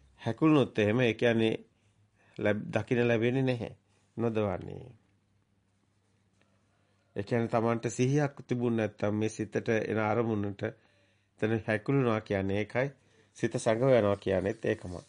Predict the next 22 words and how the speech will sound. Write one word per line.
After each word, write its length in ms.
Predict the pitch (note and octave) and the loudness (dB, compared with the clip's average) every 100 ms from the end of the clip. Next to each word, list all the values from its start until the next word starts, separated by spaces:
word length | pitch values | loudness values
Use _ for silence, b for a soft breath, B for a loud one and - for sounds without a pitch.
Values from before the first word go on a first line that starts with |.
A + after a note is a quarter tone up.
| _ | _
එතකොටත් 440 | - A2 A2 G#2 | -6 -2 -2 -2
ඒක 140 | A2 A#2+ | -4 -4
දකින්න 320 | A2 G2+ G#2 | -6 -6 -4
ලැබෙන්නේ 320 | G2+ G#2+ A#2+ G#2+ | -2 -2 -2 -2
නැහැ. 180 | E2 _ b b b b b | -4 _ b b b b b
පිටත 380 | - B2 E3 E3+ D3+ | -4 -2 -2 2 2
විසුරුනේ 540 | A#2 G#2 G#2+ G2 A#2+ | 2 2 0 0 0
නොදවන්නේ. 640 | C#3+ A#2+ A#2+ A2+ G2+ G2+ - | 0 0 0 0 -4 -8 -8
ඒ 240 | G#2+ A2 G2+ | 0 2 2
නේන 260 | G#2 G#2 | 0 0
හැමතැනම 560 | G#2 G#2 G#2 G#2+ G#2+ A2 A2 | -2 -4 -2 -2 -2 -2 -4
දුවනවා 400 | A2 A2+ A2+ A#2+ | 0 2 2 2
නම් 160 | B2+ | 0
හිත 140 | B2+ C3 | -2 0
ඒත් 220 | B2+ C3 - | -2 -2 -4
පේන්නේ 360 | G#2+ F#2+ - | -4 -4 -6
නැහැ. 220 | - B2+ _ _ _ _ _ _ _ _ _ _ _ _ _ _ _ _ - _ _ - | -14 -16 _ _ _ _ _ _ _ _ _ _ _ _ _ _ _ _ -20 _ _ -12
ඒ 140 | - G#2 | -2 0
කියන්නේ 240 | A2 G#2 | 0 2
ලෝකේ 280 | G#2 G#2 G#2+ | 0 0 0
ඇත්ත 180 | G2+ - | 0 -4
කරගත්ත 500 | A2 A#2 A2 A#2 | -2 -2 0 -2